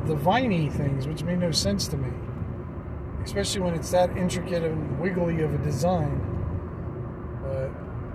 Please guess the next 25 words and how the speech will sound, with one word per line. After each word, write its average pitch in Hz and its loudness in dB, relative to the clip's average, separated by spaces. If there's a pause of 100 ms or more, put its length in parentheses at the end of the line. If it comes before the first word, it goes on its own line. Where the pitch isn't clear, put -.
(540)
ah, 170 0 (260)
I 143 -2
don't 147 4
know. 127 0 (600)
When 175 4
I 190 8
get 202 8
up 202 6
to, 196 4
'cause 165 2
now 180 10
I 175 8
gotta 175 10
go 175 6
to 165 4
the 156 0
grocery 151 2
store 151 2
now, 147 4
guys. 131 0
So 143 0
once 143 0
I 143 2
get 160 0
there 180 10